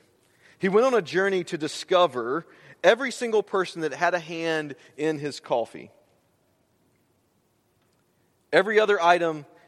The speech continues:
uh, in, in our lives, uh, could have this list, but he chose coffee.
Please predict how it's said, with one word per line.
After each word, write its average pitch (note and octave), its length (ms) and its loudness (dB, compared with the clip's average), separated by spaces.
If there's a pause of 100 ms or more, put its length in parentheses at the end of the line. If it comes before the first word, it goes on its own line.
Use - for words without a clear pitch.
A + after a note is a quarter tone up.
(120)
uh, D3 200 4
in, E3 180 0
in E3+ 140 0
our D#3 160 2
lives, C#3+ 800 2
uh, G2+ 560 -14
could D3 140 -8
have D3+ 300 2
this C3 240 -8
list, B2+ 460 -6
but D3 200 2 (280)
he F#3+ 160 -6
chose E3+ 480 -2
coffee. A2+ 800 -4